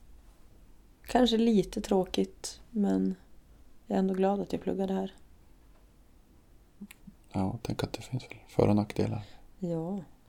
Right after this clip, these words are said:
Speaker 1: det gör det. Det är en helt annan värld att vara student också än att vara som en vanlig Umeåbo, upptäckte jag när jag började plugga. Det finns en helt annan värld vid universitetet som jag inte kände till.
Speaker 2: En bra värld.
Speaker 1: En bra värld,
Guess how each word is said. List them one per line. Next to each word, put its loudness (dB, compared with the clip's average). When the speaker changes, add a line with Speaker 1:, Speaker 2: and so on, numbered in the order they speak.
Speaker 1:
det -2
gör 0
det. -12
Det 0
är 4
en 2
helt 2
annan 6
värld 6
att 2
vara 0
student -2
också -6
än 2
att 2
vara 2
som -4
en -4
vanlig 0
Umeåbo, 0
upptäckte 2
jag 6
när 2
jag 2
började 2
plugga. 0
Det -16
finns 0
en 4
helt 2
annan 2
värld 8
vid 0
universitetet -2
som -2
jag 0
inte -2
kände -6
till. -2
Speaker 2:
En 2
bra 10
värld. 6
Speaker 1:
En 6
bra 8
värld, 0